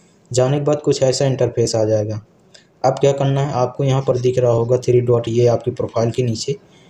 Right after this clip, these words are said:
ये three dot का option दिख रहा है, आपको यहाँ पर चले जाना है पहले। चलिए, यहाँ पर ऐसे चले जाते हैं। जाने के बाद दोस्तों, कुछ ऐसा interface आ जाएगा।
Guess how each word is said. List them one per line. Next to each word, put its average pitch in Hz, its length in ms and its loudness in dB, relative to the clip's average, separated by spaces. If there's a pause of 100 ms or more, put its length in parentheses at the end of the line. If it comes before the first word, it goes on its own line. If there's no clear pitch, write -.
(180)
ये 127 160 4
three 131 180 4
dot 127 240 2
का 131 120 0
option 127 240 -4
दिख 127 180 -2
रहा 120 160 2
है, 127 100 2
आपको 123 260 0
यहाँ 123 220 2
पर 131 160 0
चले 135 260 2
जाना 131 200 0
है 127 60 -2
पहले। 127 360 -2 (520)
चलिए, 127 260 4
यहाँ 123 140 4
पर 123 160 2
ऐसे 120 180 2
चले 120 220 2
जाते 117 300 0
हैं। 135 220 -6 (480)
जाने 131 260 0
के 143 60 -8
बाद 147 140 0
दोस्तों, 143 300 2
कुछ 139 220 -2
ऐसा 123 240 2
interface 131 520 2
आ 117 80 2
जाएगा। 117 360 2